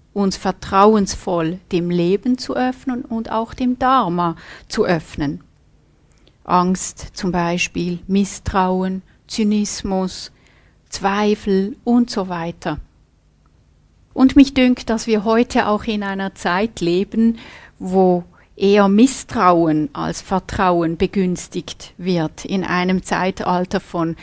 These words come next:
Fake News und von noch nie dagewesener Manipulation, auch im ganz großen Stil. Und in einer Zeit, wo ganz bewusst auch und gezielt Ängste geschürt werden.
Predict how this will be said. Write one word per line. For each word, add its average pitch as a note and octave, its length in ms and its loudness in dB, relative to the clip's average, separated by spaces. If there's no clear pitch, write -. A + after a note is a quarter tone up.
Fake - 600 -2
News E3 560 2
und E3+ 260 -2
von E3+ 380 -6
noch F#3+ 360 -4
nie A3 300 10
dagewesener F#3 1000 0
Manipulation, F#3 1200 2
auch F3 300 0
im F3 180 -2
ganz F#3 320 2
großen F#3+ 460 0
Stil. F#3+ 600 -2
Und D4+ 180 8
in E4 120 6
einer C#4+ 300 6
Zeit, A#3+ 380 -2
wo A#3 100 0
ganz - 360 -4
bewusst G#3+ 640 -4
auch G3+ 340 0
und - 240 -8
gezielt G3+ 760 -4
Ängste A3 440 0
geschürt F3 580 -4
werden. C#3 400 -8